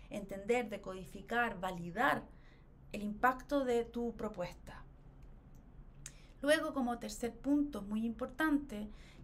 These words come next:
que ten presente el contexto. Vamos a grabar un video pitch, ¿ok?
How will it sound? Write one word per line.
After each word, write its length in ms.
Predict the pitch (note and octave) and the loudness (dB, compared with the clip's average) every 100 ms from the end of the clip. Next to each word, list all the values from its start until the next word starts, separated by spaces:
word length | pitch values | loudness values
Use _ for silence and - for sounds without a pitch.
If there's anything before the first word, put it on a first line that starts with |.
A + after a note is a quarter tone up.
| - | -2
que 320 | B3+ A#3+ - - - | 2 2 -2 -14 -4
ten 180 | D4+ D4+ | 0 2
presente 420 | D#4+ D4+ D#4 C#4+ | 0 2 4 4
el 100 | D4 | 2
contexto. 720 | B3 A3 - G3 - - - - - - | 0 -2 -2 -6 -6 -10 -14 -14 -16 2
Vamos 260 | D4 G4 | 2 4
a 60 | G4 | 4
grabar 260 | C#4+ A#3+ D4 | 6 6 6
un 120 | C4 | 4
video 340 | F#3 G3+ G3 | 2 0 0
pitch, 400 | F3+ C#3+ - - - - | -2 -6 -8 -14 -16 -10
¿ok? 160 | F3 - | -8 -6